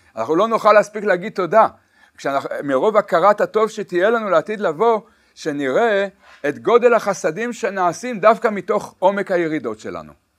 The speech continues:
עכשיו נתבונן בעוד רובד של הדברים, בעוד רובד של הדברים. אמרנו שיש, שעם ישראל צריך לעבור את המציאות של, של הלא טוב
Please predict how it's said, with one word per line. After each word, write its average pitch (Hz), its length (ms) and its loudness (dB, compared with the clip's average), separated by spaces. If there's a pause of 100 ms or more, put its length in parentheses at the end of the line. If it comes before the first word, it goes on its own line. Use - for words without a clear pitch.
(500)
עכשיו 175 520 2 (200)
נתבונן 151 760 -8 (380)
בעוד 185 420 0 (200)
רובד 175 480 -2 (160)
של 139 240 -6
הדברים, 120 460 -4 (280)
בעוד 151 220 0
רובד 131 220 -4
של 131 140 -12
הדברים. 104 340 -14 (840)
אמרנו 151 640 -4 (200)
שיש, 143 1200 -6 (1120)
שעם 139 500 -4
ישראל 170 380 -6
צריך 170 360 -10
לעבור 143 600 -4 (220)
את 135 120 -16
המציאות 139 480 -10
של, 143 180 -6 (160)
של 120 240 -10
הלא 120 180 -2
טוב 180 340 -4